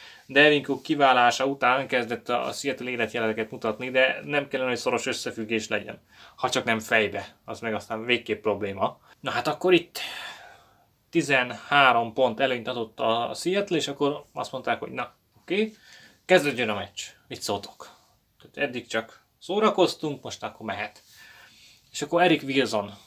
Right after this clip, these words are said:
szupersztárotok, mindent megcsinál. Már is megégették egy, egy touchdownnal, Will Disley indult el, egy az egyben kellett volna védekezni vele,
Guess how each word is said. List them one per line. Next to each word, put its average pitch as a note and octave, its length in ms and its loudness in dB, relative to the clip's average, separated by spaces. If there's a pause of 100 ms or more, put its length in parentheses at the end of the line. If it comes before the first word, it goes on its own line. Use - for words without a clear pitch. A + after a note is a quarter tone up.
(220)
szupersztárotok, A#2 960 4
mindent B2 280 -8
megcsinál. A2+ 640 -2 (460)
Már D#3 220 6
is C#3 120 2
megégették A2 800 -2
egy, G#2+ 340 -8 (1400)
egy - 160 -16
touchdownnal, A#2+ 680 4
Will C3+ 240 2
Disley C3 400 0
indult A#2+ 400 -4
el, F#3 300 6 (1600)
egy A2+ 180 -8
az A2+ 60 -4
egyben A#2 260 -4
kellett C3 200 0
volna B2 160 -4
védekezni C3+ 580 0
vele, F3 320 6